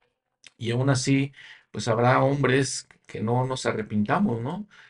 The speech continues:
Que sigamos en las cosas que hacemos mal. Eh, eh, también se me hace interesante cuando habla de las imágenes, que estas imágenes no pueden ver, oír ni andar. Eh, pienso en la gente en nuestros tiempos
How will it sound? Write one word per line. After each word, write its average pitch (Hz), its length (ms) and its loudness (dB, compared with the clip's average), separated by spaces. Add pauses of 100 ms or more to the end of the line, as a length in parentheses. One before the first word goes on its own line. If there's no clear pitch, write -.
(160)
Que - 100 -6
sigamos 123 720 0
en 107 160 -4
las 110 200 -4
cosas 120 400 -4
que 107 140 0
hacemos 107 540 -4
mal. 123 320 -4 (720)
Eh, - 200 -2
eh, 104 80 -10
también 170 300 0
se 185 100 4
me 175 80 8
hace 175 140 6
interesante 151 840 2 (420)
cuando 120 300 0
habla 143 160 6
de 135 80 4
las 117 220 0
imágenes, 131 880 0
que 113 120 0
estas 120 260 -2
imágenes 113 440 0
no 113 180 -4
pueden 113 240 2
ver, 120 380 4
oír 120 380 2
ni 110 160 0
andar. 113 520 4 (560)
Eh, 127 400 2 (180)
pienso 180 640 2
en 135 200 -2
la 120 120 2
gente 143 680 0
en 117 140 -4
nuestros 110 340 -4
tiempos 123 680 0